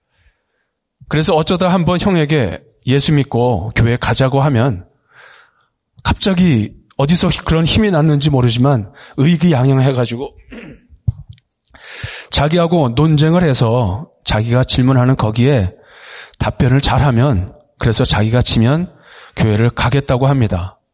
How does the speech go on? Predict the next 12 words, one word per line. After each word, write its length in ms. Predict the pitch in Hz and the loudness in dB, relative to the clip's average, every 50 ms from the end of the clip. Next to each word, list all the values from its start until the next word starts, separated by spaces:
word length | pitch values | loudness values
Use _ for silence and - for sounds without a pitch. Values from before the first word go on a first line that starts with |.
| _ _ _ _ _ _ _ _ _ _ _ _ _ - _ _ _ | _ _ _ _ _ _ _ _ _ _ _ _ _ -20 _ _ _
그러고는, 580 | - - 143 165 160 151 147 147 170 147 92 - - _ _ _ _ _ _ - - - - | -4 -2 0 0 0 0 0 0 0 -2 -4 -6 -14 _ _ _ _ _ _ -20 -20 -8 -4
예, 100 | 104 110 | -2 -2
자기가 400 | 107 - - 123 127 139 143 131 | 0 0 0 0 0 2 0 2
알고 280 | 113 113 123 127 127 131 | 2 2 2 2 2 2
있는 160 | 127 120 123 | 2 2 0
성경 420 | - - 113 113 110 135 123 123 | 0 0 0 0 0 0 0 0
지식을 300 | 123 - - - 117 120 | 0 -2 -2 0 0 0
총동원해서 880 | - - - 170 165 151 - 120 117 113 113 107 104 - 135 127 127 135 - - _ - | 0 0 -2 -2 0 0 0 0 2 2 2 0 0 0 0 0 0 0 -4 -6 _ -8
질문을 440 | - - 131 127 127 127 123 127 127 | -4 0 2 2 4 4 4 2 0
던지고 640 | - - 113 110 104 - 98 117 127 156 165 - - - - - - | 0 0 -2 0 -2 -4 -2 0 0 0 -2 -4 -10 -20 -18 -6 -4
답변하라고 680 | - 101 - - 123 110 113 127 139 123 104 - 110 | -4 -4 -2 -2 -2 0 0 0 0 0 0 -2 -2
합니다. 500 | 110 123 117 95 - 87 82 95 107 _ | -2 0 -2 -2 -4 -4 -8 -8 -12 _